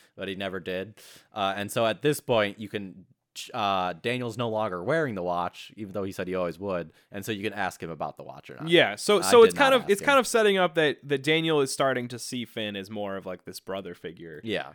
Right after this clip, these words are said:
Speaker 2: than he is Sean, right? He's kind of pushing away from Sean. Uh, and, and Sean is, you know, trying to fit in as well. Uh, and then, you know, you go to work. It's this thing, you're working for these real mean people. You're just cutting all the weed and stuff. I kinda liked the little mini game.
Speaker 1: Oh, I hated this part.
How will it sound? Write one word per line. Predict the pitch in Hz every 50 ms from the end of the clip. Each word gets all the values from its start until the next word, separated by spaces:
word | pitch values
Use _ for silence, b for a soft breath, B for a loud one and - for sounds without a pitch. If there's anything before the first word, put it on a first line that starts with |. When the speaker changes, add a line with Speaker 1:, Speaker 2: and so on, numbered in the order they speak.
| _ _
Speaker 2:
than | - 98 110 107 101 98 90
he | 80 - - - 98 95 95
is | 92 87 87 87 82 - - -
Sean, | - - - 82 80 80 73 64 85
right? | 90 95 101 87
He's | - 113 101
kind | - - 113 107
of | 101
pushing | - - 117 - - 113
away | 104 101 95 87
from | - 92 90
Sean. | 90 - 87 85 85 78 - b b b b b b b b b -
Uh, | 123 117 117 113 110 110 -
and, | 120 123 120 117 117
and | - - 120 117 113 113 -
Sean | - - 151 147 147 139
is, | 127 - -
you | 120
know, | 110 110
trying | - - 113 104
to | 104
fit | - - 107
in | 107 104 107
as | 107 117
well. | 131 165 208 208 208 208 208 202 b b b b b b b b -
Uh, | - 131 131 131 131 127 123 120 -
and | 120 123
then, | 127 123 120 120
you | 120
know, | 117 110
you | 110 113 113
go | 120 127
to | 123 123
work. | 131 147 151 151 147 143 - - -
It's | - 120 - -
this | - 120 -
thing, | - - 131 127
you're | 120 113
working | 104 110 107 - 107
for | - - 104
these | 104 98 104
real | 104 101 104
mean | 107 107 110 110 110 110
people. | 107 - 120 117 117 113 110 110 110 104 - _
You're | - - 101
just | 107 - -
cutting | - - 135 120 - 123 113
all | 107 107 107
the | 104
weed | 101 104 107 110 104 101 101
and | 92 95
stuff. | - - 107 101 101 98 - - _ -
I | - 120
kinda | - 170 147 139
liked | 117 117 117 117 -
the | 127 120
little | 123 120 120
mini | 120 123 120 120 123
game. | 120 123 123 123 123 123
Speaker 1:
Oh, | 123
I | 127 120 110 98 98
hated | 90 - 104 87 80 78 73
this | 78 76 -
part. | - 82 73 71 -